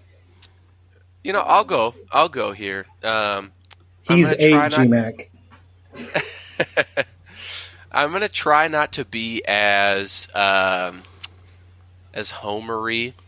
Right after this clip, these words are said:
Speaker 1: as I have been in the past. I know Vegas odds say this is a toss-up. I think it's, like, a,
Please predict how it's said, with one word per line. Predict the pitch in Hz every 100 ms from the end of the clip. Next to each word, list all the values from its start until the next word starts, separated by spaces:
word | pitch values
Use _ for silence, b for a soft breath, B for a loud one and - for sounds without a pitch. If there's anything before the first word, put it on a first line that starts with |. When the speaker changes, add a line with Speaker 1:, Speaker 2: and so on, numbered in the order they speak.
| -
Speaker 1:
as | 110
I | 110
have | 107 107 107
been | 110 110
in | 110
the |
past. | 107 113 110 117 120
I | - 110
know | 117 135 - -
Vegas | - 104 117 117 117
odds | - 101 104 104
say | - 101
this | 104 -
is | 98
a | 95
toss-up. | - 95 98 - 101 104 104
I |
think | 101 113
it's, | 101 101
like, | 95
a, | 92 85 76